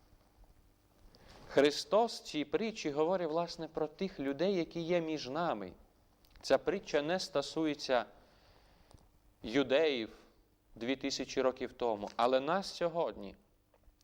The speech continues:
Мусимо на себе подивитися, чи ґрунт мого серця може прийняти Слово Боже, і чи моє серце дійсно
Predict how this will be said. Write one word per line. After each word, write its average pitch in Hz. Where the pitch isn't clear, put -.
Мусимо 170
на 170
себе 170
подивитися, 127
чи 139
ґрунт 160
мого 143
серця 107
може 151
прийняти 139
Слово 123
Боже, 113
і 120
чи -
моє 147
серце 175
дійсно 131